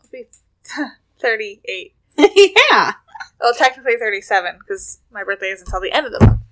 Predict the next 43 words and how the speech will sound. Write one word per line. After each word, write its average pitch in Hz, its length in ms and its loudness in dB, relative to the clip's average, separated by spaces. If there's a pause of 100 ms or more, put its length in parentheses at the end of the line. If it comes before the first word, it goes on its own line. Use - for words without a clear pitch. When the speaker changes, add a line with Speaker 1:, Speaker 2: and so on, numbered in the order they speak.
(160)
Speaker 2:
There 480 300 0
we - 40 -6
go. 208 440 2 (160)
Oh, 349 180 2
Speaker 1:
So. - 60 0
Speaker 2:
it's - 140 -6
fine. 392 480 -4 (920)
Speaker 1:
Yeah, 480 180 6
it's 349 100 -6
only 392 200 2
in 233 60 -8
ten 214 180 -2
years. - 440 -8 (160)
Speaker 2:
Oh, 339 140 2
yeah. 277 240 0
Speaker 1:
A 311 120 4
Speaker 2:
That'd 311 80 6
Speaker 1:
lot 311 80 8
Speaker 2:
be 302 40 10 (100)
Speaker 1:
of 330 60 2
Speaker 2:
really 285 100 4
Speaker 1:
things 254 140 2
Speaker 2:
cool. 214 80 0
Speaker 1:
can 240 100 0
happen 220 320 0
in 208 100 -8
ten 196 220 -8
years. 190 400 -16
Speaker 2:
Mm-hmm. 381 420 -8 (500)
We're 247 80 -10
gonna 226 140 -6
go 190 160 -8
out 190 120 -6
and 185 120 -18
watch 208 260 -10
it. 190 160 -4 (420)
Speaker 1:
Yes. - 540 -4 (200)
Speaker 2:
<laughs> 240 200 0
Speaker 1:
Set 254 260 2
a - 20 -4
date 247 200 2
and 226 80 -18
calendar. 220 460 -2